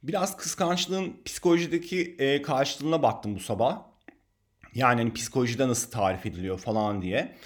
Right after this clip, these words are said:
E, Alper Hasanoğlu'nun, e, iki bin kaçta yazmış bunu? Alper Hasanoğlu'nun, e, iki bin on beşte Radikal'e yazdığı kıskanmak üzerine bir yazı var. Oradan, e, bir takım bölümler baktım size. Yani hani psikolojide bu nasıl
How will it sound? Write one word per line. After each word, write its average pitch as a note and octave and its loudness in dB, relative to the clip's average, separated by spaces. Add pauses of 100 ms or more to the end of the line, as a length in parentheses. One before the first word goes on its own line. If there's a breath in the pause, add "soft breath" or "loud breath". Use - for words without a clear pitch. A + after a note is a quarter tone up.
(480 loud breath)
E, C3 4 (1800)
Alper C#3+ 8
Hasanoğlu'nun, F#3 2
e, C3+ 2
iki - -8
bin D#3 2
kaçta D3+ -4
yazmış A#2+ 0
bunu? D3 -6
Alper C#3+ 4
Hasanoğlu'nun, F#3 2 (840)
e, C#3 2
iki D3 -4
bin D#3+ 4
on E3+ 4
beşte D#3+ 2
Radikal'e D3+ 4
yazdığı C3+ 6
kıskanmak C#3+ 0
üzerine B2+ -2
bir C#3+ 0
yazı A#2+ 0
var. A2+ 6
Oradan, B2+ 4 (100)
e, A#2 4 (160)
bir B2 -2
takım A#2 -2
bölümler A#2+ 4
baktım F#2 -2
size. F#2 -4
Yani F#2 -2
hani F#2+ -4
psikolojide G#2 -2
bu G#2 -4
nasıl G2+ -4